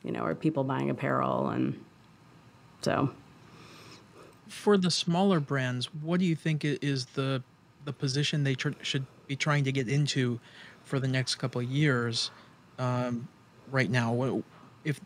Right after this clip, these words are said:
Speaker 2: if everything's kind of disorganized right now, wh-, what should they be, they be moving toward?
Speaker 1: Look, I think if you're a smaller brand, I think it's just really important to, uh,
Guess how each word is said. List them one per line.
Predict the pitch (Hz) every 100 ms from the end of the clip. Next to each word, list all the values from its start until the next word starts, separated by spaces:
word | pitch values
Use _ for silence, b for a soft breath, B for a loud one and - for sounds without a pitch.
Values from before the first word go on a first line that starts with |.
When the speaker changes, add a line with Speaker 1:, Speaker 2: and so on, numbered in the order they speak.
| -
Speaker 2:
if | 156 -
everything's | 165 160 151 156 143 -
kind | 147 143
of |
disorganized | 131 131 135 131 135 127 123
right | 127 127
now, | 123
wh-, | 123 - 143
what | 147 -
should | 151 135
they |
be, | 131 - 139
they | 131
be | 131 123 139
moving | 139 143 120
toward? | - 127 -
Speaker 1:
Look, | 269 269
I | 311
think | 320 453
if | 359
you're | 254 220
a | 180
smaller | - 165 165 202
brand, | 185 160 160 165 185 185
I | 190
think | 190 190
it's | 190 -
just | 185 180 165
really | 151 170 175 185 175
important | 170 165 - 160 160 - -
to, | - 160 156 151 151 156 - _ _ _ - - - - - - - - - _
uh, | 370